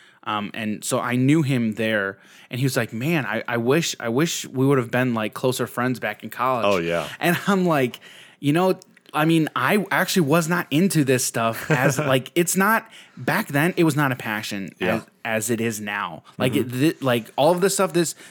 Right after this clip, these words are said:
Speaker 1: this has become one of my passions. Like, it a hundred percent has, but it wasn't that way that, th-, that long ago.
Speaker 2: Yeah.
Speaker 1: N-, uh, like, it's not like you where you've been into these things since you were six.
Speaker 2: Although, although there was a guy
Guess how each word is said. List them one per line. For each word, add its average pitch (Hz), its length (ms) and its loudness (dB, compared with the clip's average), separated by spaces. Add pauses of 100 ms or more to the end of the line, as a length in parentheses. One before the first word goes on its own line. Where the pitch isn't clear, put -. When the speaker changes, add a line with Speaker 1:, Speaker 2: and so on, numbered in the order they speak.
Speaker 1:
this 185 180 2
has 214 80 0
become 151 320 0
one 120 120 0
of 107 40 -4
my 104 80 -6
passions. - 540 -12
Like, 110 160 -6
it 107 120 -4
a - 40 -4
hundred 175 260 -2
percent 135 300 -6
has, 104 240 -4 (180)
but 208 80 4
it 214 100 4
wasn't 208 300 0
that 160 180 0
way 135 300 0
that, 117 260 -2 (200)
th-, 117 320 -12
that 123 340 -2
long 131 200 0
ago. 101 260 -6
Speaker 2:
Yeah. 92 180 0
Speaker 1:
N-, - 160 -6
uh, 156 220 0
like, 160 220 0
it's 170 120 -2
not 202 200 0
like 147 260 0
you 165 340 4
where 117 480 0 (300)
you've 160 200 2
been 139 160 2
into 156 200 2
these 127 200 -2
things 135 240 0
since 131 160 -6
you 127 80 -4
were 95 80 -6
six. - 680 -4 (100)
Speaker 2:
Although, 123 720 2
although 113 500 2 (220)
there 104 140 2
was 107 400 4
a 180 80 4
guy 117 500 2